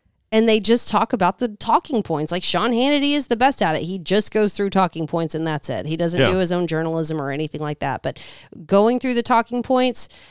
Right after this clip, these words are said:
Speaker 1: here, there was a, you know, five cops just murdered Tyre.
Speaker 2: Mm-hmm.
Speaker 1: You know, justice for Tyre, but nothing else.
Speaker 2: Yeah.
Speaker 1: And
Speaker 2: Yeah.
Speaker 1: there's no other, there's no facts behind any. I, I think it's all planned and,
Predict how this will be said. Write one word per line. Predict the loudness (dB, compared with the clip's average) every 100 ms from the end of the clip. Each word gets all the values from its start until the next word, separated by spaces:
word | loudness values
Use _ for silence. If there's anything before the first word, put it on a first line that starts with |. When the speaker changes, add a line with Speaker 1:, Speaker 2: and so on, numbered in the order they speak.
| _
Speaker 1:
here, | 2 6 6
there | 6 4
was | 4 2
a, | 2 0
you | 0 0
know, | 0
five | 2 2 2
cops | 2 4 4 2 -4 -8 -10 _ _ _ _
just | -4 -2 2
murdered | 2 2 2
Tyre. | 4 4 4 2 2 2 -2 -6 _ _ -4
Speaker 2:
Mm-hmm. | -2 -2 -4
Speaker 1:
You | -2
know, | 0 2 0 2
justice | 2 2 0 -2
for | -2
Tyre, | 0 2 2 2 0 -2 -4 -8 -16 _ _
but | -2 0 0 -6 _ _ _ _ _ _ -8
nothing | -4 -2 0 0
else. | 0 -2 -4 -4 2
Speaker 2:
Yeah. | 2 0 _ _ _ 2
Speaker 1:
And |
Speaker 2:
Yeah. | 4
Speaker 1:
there's | 4
no | 4 4 6
other, | 6 4 2 0
there's | 0 -2 0
no | -2
facts | -2 -2 -2 -4
behind | -8 -6 -6
any. | -6 -8 -6
I, | -6 -6
I | -6
think | -8 -8
it's | -8
all | -6 -8
planned | -8 -12 -10 -8 -8 -8
and, | -10 -14